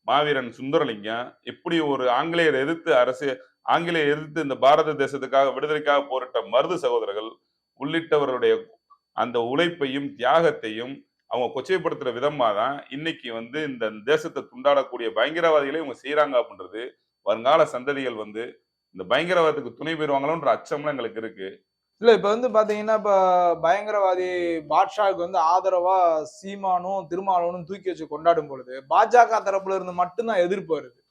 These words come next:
Speaker 2: இது போன்று ஒருமித்த எல்லா அரசியல் கட்சியும், பிரதான கட்சிகள் பூரா கடும் எதிர்ப்புகளை பதிவு பண்ணும்போது, இது போன்ற சிறு சிறு தலைவர்கள்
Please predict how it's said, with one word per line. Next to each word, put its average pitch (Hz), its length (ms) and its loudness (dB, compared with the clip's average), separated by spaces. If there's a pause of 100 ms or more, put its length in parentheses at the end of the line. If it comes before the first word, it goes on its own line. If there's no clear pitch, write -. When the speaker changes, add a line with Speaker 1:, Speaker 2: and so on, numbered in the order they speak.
(440)
Speaker 2:
இது 196 200 -4
போன்று 254 260 4
ஒருமித்த 233 600 8
எல்லா 220 520 6
அரசியல் 214 420 2
கட்சியும், 196 300 -6
பிரதான 202 400 2
கட்சிகள் 185 480 -2
பூரா 190 240 0
கடும் 196 400 -2
எதிர்ப்புகளை 196 600 0
பதிவு 185 380 -4
பண்ணும்போது, 160 560 -6 (320)
இது 208 240 -4
போன்ற 233 320 4
சிறு 226 300 -4
சிறு 208 300 -2
தலைவர்கள் 208 580 4